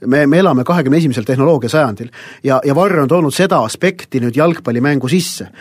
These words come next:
Minu peamine kartus alati varri suhtes oli see, et ta hakkab soosima füüsiliselt nõrgemaid meeskondi, tekitades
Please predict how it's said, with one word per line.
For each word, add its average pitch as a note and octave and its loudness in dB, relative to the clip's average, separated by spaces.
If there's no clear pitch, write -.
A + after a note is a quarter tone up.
Minu A3+ 2
peamine F#3 2
kartus F#3+ -2
alati B2+ -2
varri D#3 0
suhtes B2 -8
oli D3 0
see, F#3 0
et C3+ -6
ta C3 -2
hakkab D#3+ -2
soosima C3+ 0
füüsiliselt E3 0
nõrgemaid C#3 0
meeskondi, D#3 2
tekitades C3+ 0